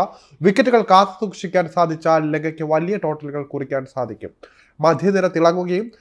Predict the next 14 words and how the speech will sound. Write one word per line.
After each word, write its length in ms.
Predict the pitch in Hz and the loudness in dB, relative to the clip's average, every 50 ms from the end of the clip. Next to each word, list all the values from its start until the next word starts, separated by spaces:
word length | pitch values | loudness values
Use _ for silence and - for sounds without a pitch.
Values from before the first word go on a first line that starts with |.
| _ _ _ - | _ _ _ -2
ഡെത്ത് 160 | 156 - - | 0 2 4
ഓവറുകളിൽ 400 | 226 220 214 202 196 196 190 190 | 4 4 4 4 2 2 0 0
മറ്റുള്ളവർ 380 | 170 165 156 - 175 175 165 160 | -2 -4 -4 -2 -2 0 2 2
അതിവേഗം 460 | 165 165 190 202 220 214 208 190 156 | 2 4 4 4 4 4 4 2 0
റൺസ് 280 | 165 175 196 190 - 226 | 2 0 0 0 -2 -4
കണ്ടെത്തുകയും 560 | 214 196 175 165 - 165 160 160 160 160 160 | -2 -2 -2 -4 -6 -6 -6 -6 -6 -6 -6
ചെയ്യുകയാണെങ്കിൽ 760 | - 156 151 156 156 156 151 143 147 156 160 160 143 107 - - _ _ _ _ _ _ | -6 -6 -6 -4 -4 0 0 2 2 2 0 -2 -4 -8 -8 -10 _ _ _ _ _ _
ഇന്ത്യ, 400 | 151 160 160 160 160 160 151 143 143 - _ _ _ _ _ _ | -8 -6 -4 -2 0 0 0 0 -2 -8 _ _ _ _ _ _
ഇന്ത്യയെ 160 | 147 151 185 185 | -2 0 0 0
സംബന്ധിച്ച് 440 | 190 185 170 156 135 123 - - | 0 -2 -4 -4 -6 -6 -8 -6
വെള്ളം 220 | 135 143 160 175 170 | -2 0 0 0 -2
കുടിക്കുമെന്ന 380 | 170 160 147 - 151 147 143 | -4 -8 -8 -8 -10 -10 -8
കാര്യത്തിൽ 340 | 131 143 139 131 131 - 131 | -6 -4 -6 -6 -6 -10 -16
സംശയമില്ല. 680 | 123 - - 117 113 117 - 131 120 110 71 57 62 | -16 -14 -14 -16 -16 -14 -12 -10 -10 -10 -12 -14 -16